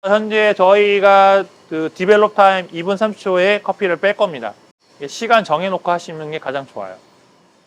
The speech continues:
시간은 항상 일정하거든요. 그리고 이제 이런 게 온도계 같은 거 하나 있으시면 좋아요. 이렇게 온도 측정하는 거. 어? 배터리 다 됐나 보다.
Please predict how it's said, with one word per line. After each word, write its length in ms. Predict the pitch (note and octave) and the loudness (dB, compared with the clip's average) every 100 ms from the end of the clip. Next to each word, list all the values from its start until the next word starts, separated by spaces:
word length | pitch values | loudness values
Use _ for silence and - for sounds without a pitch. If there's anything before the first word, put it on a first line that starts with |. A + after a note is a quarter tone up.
| _ _ _ _ _ - | _ _ _ _ _ -14
시간은 500 | - G#3+ G#3+ G#3+ G3+ | -4 2 2 2 -2
항상 240 | G3+ G#3 | -2 -4
일정하거든요. 640 | G#3 A#3 A3+ F#3+ A2+ C3+ C#3+ _ _ _ _ _ _ _ - | -4 -2 0 -2 -8 -16 -20 _ _ _ _ _ _ _ -10
그리고 640 | G3 G3 G3 B3 B3+ A#3+ E3+ | -8 -6 0 4 4 2 -6
이제 280 | E3 D#3 C#3+ | -8 -8 -8
이런 180 | E3 F3 | -6 -2
게 60 | |
온도계 400 | C#3+ F3 G#3 A3 | -2 -2 0 2
같은 220 | G3+ F#3 | 2 2
거 40 | F#3+ | 0
하나 120 | G3+ | -2
있으시면 360 | F3 - F3+ D3 | -4 -10 -14 -8
좋아요. 300 | C#3 C3+ C3+ | -2 0 -2
이렇게 280 | A2 A2 - - | -4 -12 -14 -18
온도 140 | C3+ | -16
측정하는 400 | C#3 - D3 A2 | -14 -10 -10 -10
거. 120 | B2+ - _ _ _ _ _ _ _ _ _ _ | -14 -20 _ _ _ _ _ _ _ _ _ _
어? 120 | D3 | -12
배터리 260 | - A3+ E3 | -8 -8 -6
다 80 | B2 | -6
됐나 220 | C#3 C#3 | -4 -6
보다. 180 | F#2+ | -8